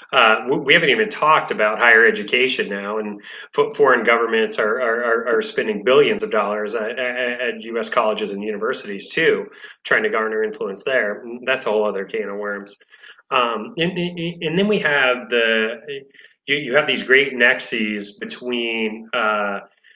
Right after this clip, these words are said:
the, the weapons manufacturers that are making weapons that, that they, of course, want to and do sell to foreign governments. Um, and we've seen this with, with the Saudis previously and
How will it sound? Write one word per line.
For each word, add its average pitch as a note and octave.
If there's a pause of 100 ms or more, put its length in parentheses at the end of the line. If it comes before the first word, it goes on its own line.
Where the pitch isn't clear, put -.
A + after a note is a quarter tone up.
(160)
the, A2+
the A#2+
weapons D3
manufacturers A#2
that A2
are A#2
making C3
weapons G#2+
that, A2
that B2
they, B2
of C#3+
course, A#2+
want A2+
to B2
and A2
do C#3
sell A2+
to A#2
foreign A#2
governments. - (500)
Um, A#2 (720)
and C3+
we've C3
seen G3+
this -
with, A#2+ (240)
with C3+
the C#3
Saudis C#3
previously B2+
and A2